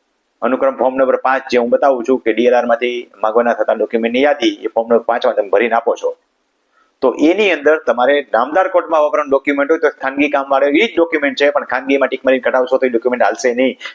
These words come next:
સામેવાળા વકીલને ધ્યાનમાં આવશે, તેને ચેલેન્જ કરશે ને કાઢી નાખશે. તો એવા સમયે જ્યારે તેમને નામદાર કોર્ટના પુરાવા તરીકે મૂકવાનું હોય ત્યારે ન્યા ટિક મારવું, નામદાર કોર્ટ.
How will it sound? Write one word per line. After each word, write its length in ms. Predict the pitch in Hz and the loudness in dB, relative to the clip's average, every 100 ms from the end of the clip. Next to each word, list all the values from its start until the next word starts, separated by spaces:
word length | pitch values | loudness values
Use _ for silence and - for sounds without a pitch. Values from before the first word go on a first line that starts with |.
| - | -6
સામેવાળા 400 | 113 123 123 120 | -2 2 2 2
વકીલને 340 | 113 127 120 | 0 0 0
ધ્યાનમાં 320 | 107 117 123 | 0 0 0
આવશે, 160 | 120 123 | 0 0
તેને 200 | 117 113 | 0 -2
ચેલેન્જ 340 | - 123 117 | 0 0 0
કરશે 200 | 123 120 | -2 -4
ને 60 | 104 | -4
કાઢી 200 | 117 120 | -4 -2
નાખશે. 380 | 113 - - - _ _ _ _ | -4 -4 -8 -10 _ _ _ _
તો 60 | 110 | -4
એવા 340 | 107 143 180 | 0 2 2
સમયે 360 | 190 160 151 139 | 0 -2 0 0
જ્યારે 220 | 120 117 | 2 0
તેમને 280 | 117 107 101 | 0 -2 -2
નામદાર 280 | 110 123 135 | -2 0 0
કોર્ટના 360 | 123 117 120 | 0 0 -2
પુરાવા 380 | 110 135 165 170 | -2 2 2 2
તરીકે 280 | 160 139 131 | 0 -4 -4
મૂકવાનું 480 | 113 113 117 110 95 | -4 -2 -2 0 2
હોય 220 | 123 131 - - - _ | 2 2 -2 -20 -20 _
ત્યારે 180 | 120 110 | 0 0
ન્યા 260 | 101 139 | 0 -2
ટિક 240 | 170 160 139 | 0 -2 0
મારવું, 240 | 131 113 | -2 0
નામદાર 320 | 110 123 131 | -2 0 -2
કોર્ટ. 300 | 117 117 120 | 2 2 2